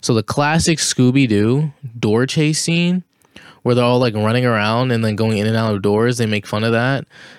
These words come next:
'Cause, like, Fred is like, "Wait, how is this even possible?" And Norville's like, "I don't know." And they look out and it's like, it's like Fun House of Door Mirrors or whatever, or Fun House of Doors or Mystery Doors.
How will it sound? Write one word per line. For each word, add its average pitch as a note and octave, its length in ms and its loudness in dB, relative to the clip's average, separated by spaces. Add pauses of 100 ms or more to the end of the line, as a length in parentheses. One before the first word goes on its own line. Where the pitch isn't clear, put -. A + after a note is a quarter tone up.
(100)
'Cause, A#2+ 240 0
like, A2 320 -2 (200)
Fred C3+ 360 -2
is B2 220 2
like, G#2 420 0
"Wait, G#2+ 380 0 (640)
how E3 180 2
is F3+ 60 4
this D3 140 2
even B2+ 160 2
possible?" A#2 640 0
And A#2 160 0
Norville's B2 420 2
like, G#2 400 -2 (640)
"I A#2 100 2
don't A#2 100 2
know." B2 320 2 (680)
And B2+ 140 2
they C3 120 4
look B2 220 2
out A#2 300 2
and A2+ 80 -4
it's A#2 120 -4
like, A2 180 2
it's A2 200 -2
like G2+ 340 -2 (420)
Fun B2+ 320 -2
House B2 340 0
of G#2 160 -2
Door A#2 280 2
Mirrors B2 500 0
or B2 60 2
whatever, B2 340 2
or G2+ 40 -2
Fun A#2 220 -2
House A#2 240 -2
of G#2+ 80 -6
Doors A2+ 280 0
or G#2 60 -2
Mystery A2 340 0
Doors. B2+ 520 0